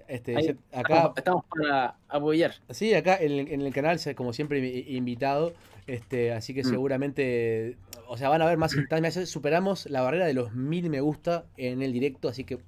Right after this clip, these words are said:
Speaker 1: de verdad, de corazón, muchas gracias,
Speaker 2: Buenísimo.
Speaker 1: porque eso es algo que n-, nunca logro. Así que la verdad que, que estoy muy feliz. Este, dice, "Ignor-, ignoraron mi superchat". ¿Cómo que ignoraron tu superchat? No,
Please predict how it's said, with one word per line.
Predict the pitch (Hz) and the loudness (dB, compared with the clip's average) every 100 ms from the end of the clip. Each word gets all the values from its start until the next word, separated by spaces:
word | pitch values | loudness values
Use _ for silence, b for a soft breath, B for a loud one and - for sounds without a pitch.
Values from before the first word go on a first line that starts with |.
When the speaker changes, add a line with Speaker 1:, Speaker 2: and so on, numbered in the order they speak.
| - | -12
Speaker 1:
de | 117 117 | -4 0
verdad, | 117 143 170 | 2 2 2
de | 127 | -2
corazón, | 120 113 156 156 | -6 -4 -4 -4
muchas | 135 160 160 | -4 -4 -4
gracias, | 135 143 143 | 0 2 2
Speaker 2:
Buenísimo. | 170 | -2
Speaker 1:
porque | 156 117 120 139 | -8 -10 -8 -6
eso | 143 | -6
es | 143 - | -6 -8
algo | 123 135 139 | -8 -6 -4
que | 120 | -4
n-, | 117 123 131 139 139 | -4 -2 -4 -4 -2
nunca | 151 147 | -2 0
logro. | 139 147 151 185 - B B B B | 2 4 4 2 -4 B B B B
Así | - 117 139 | -6 -6 -4
que | 147 | 0
la | 131 | 2
verdad | 127 139 | 2 0
que, | 143 143 127 120 117 117 113 107 | 0 0 0 -2 -2 -4 -8 -8
que | 113 | -8
estoy | 143 | -2
muy | 139 147 | -2 0
feliz. | 139 170 - - B B B B B | 0 -2 -4 -14 B B B B B
Este, | 139 123 - 131 120 117 113 110 113 | -4 -4 -2 0 0 0 0 -2 -4
dice, | 165 196 180 | -2 0 -2
"Ignor-, | 151 151 151 175 | 0 2 2 0
ignoraron | 160 160 190 196 | 0 4 4 2
mi | 156 | 0
superchat". | 139 139 120 190 151 | -2 -4 0 2 2
¿Cómo | - 190 127 | 0 -4 -4
que | 120 | -4
ignoraron | 120 117 | -4 -4
tu | 117 | -6
superchat? | 113 120 110 113 | -6 -6 -4 -6
No, | 117 175 127 | -4 -4 -4